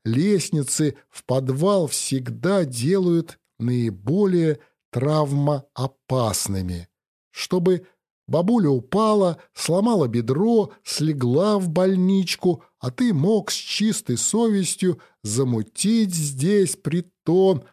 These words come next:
на пару месяцев? Сука, Барагозин наверняка так и сделал, вот сто пудов, хотя бы за гипотетическую бабулю я надеру ему жопу на дуэли. Ну,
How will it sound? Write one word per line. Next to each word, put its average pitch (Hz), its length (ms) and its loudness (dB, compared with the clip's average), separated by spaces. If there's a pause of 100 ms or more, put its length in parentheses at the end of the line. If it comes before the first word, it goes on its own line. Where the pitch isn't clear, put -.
(120)
на 156 120 -2
пару 180 300 0
месяцев? 220 680 -2 (300)
Сука, - 720 -4 (380)
Барагозин 139 680 0 (160)
наверняка 151 720 0
так 165 320 -4
и 160 40 0
сделал, 147 720 2 (260)
вот 175 220 0
сто - 260 -2
пудов, 180 640 0 (220)
хотя 135 320 -2
бы 143 180 0 (180)
за 139 420 0 (460)
гипотетическую 185 1400 -2
бабулю 185 720 0 (200)
я 139 240 -2
надеру 147 500 0
ему 135 260 0
жопу 135 460 -2
на 120 200 0
дуэли. 113 640 -2 (960)
Ну, 247 260 4